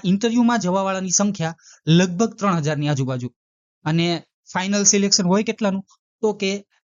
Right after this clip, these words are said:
એક હજારનું, એક હજાર આસપાસ. એમાંય તમારે જો આઈ એ એસ બનવું હોય અને તમે જનરલ કેટેગરીમાં આવે, આવતા હો તો તમારે ટોપ એંસીમાં આવવું પડે. વિચારો, આ આંકડા છે ને એક વાસ્તવિકતા સામે લાવે છે કે હજારો યુવાનો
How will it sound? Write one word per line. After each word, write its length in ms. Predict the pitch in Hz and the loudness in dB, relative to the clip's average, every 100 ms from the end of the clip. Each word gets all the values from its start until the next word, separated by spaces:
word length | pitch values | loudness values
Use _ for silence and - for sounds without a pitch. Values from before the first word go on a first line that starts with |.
| _ | _
એક 220 | 190 - | 0 2
હજારનું, 440 | 156 143 127 117 _ _ _ _ - | 0 0 -2 -8 _ _ _ _ -6
એક 180 | 220 | -4
હજાર 280 | 160 151 226 _ | -2 -4 -4 _
આસપાસ. 520 | 220 202 - 131 - - _ _ _ _ _ | -6 -6 -8 -10 -12 -16 _ _ _ _ _
એમાંય 500 | 196 220 202 180 208 214 _ - | -2 0 2 0 -4 -8 _ -2
તમારે 320 | 185 214 196 | 0 0 -2
જો 320 | 156 185 214 | -2 -2 -2
આઈ 180 | 175 180 | -4 -2
એ 120 | 226 | 0
એસ 160 | 226 175 | 0 0
બનવું 320 | 170 185 214 | 0 4 2
હોય 200 | 160 131 - _ - | 2 -4 -10 _ -6
અને 300 | 165 180 180 | -2 -2 0
તમે 340 | 180 185 190 | 0 0 0
જનરલ 380 | 151 160 165 240 | 0 2 4 2
કેટેગરીમાં 560 | 226 196 165 147 143 143 | -2 -4 -4 -4 -2 -2
આવે, 140 | 139 - _ _ | -4 -10 _ _
આવતા 260 | 165 202 202 | -6 -4 -6
હો 240 | 143 135 - | -4 -4 -4
તો 80 | 160 | -6
તમારે 420 | 175 185 180 202 | -4 -2 -4 -6
ટોપ 440 | - - 202 214 - - | -10 0 0 0 -8 -8
એંસીમાં 400 | 196 - 147 135 | -2 -2 -2 -6
આવવું 200 | 135 123 | -4 -4
પડે. 160 | 127 123 _ _ _ _ _ _ - | -6 -12 _ _ _ _ _ _ -2
વિચારો, 440 | 147 139 147 120 _ _ _ | -2 0 -6 -8 _ _ _
આ 60 | 180 | -6
આંકડા 420 | 175 175 220 226 | -4 -4 -2 -2
છે 140 | - | -2
ને 180 | 220 151 _ _ - | -2 -4 _ _ -8
એક 180 | 185 139 | -8 -4
વાસ્તવિકતા 580 | 147 165 202 165 - | -2 -2 -2 -6 -8
સામે 220 | 151 143 139 | -8 -6 -6
લાવે 220 | 135 - | -2 0
છે 140 | - - - - - - | 0 -2 -6 -8 -10 -6
કે 380 | 220 214 - 156 | -4 -4 -6 -8
હજારો 340 | 156 202 247 247 | -2 0 0 -2
યુવાનો 400 | 208 202 180 | -2 -2 -2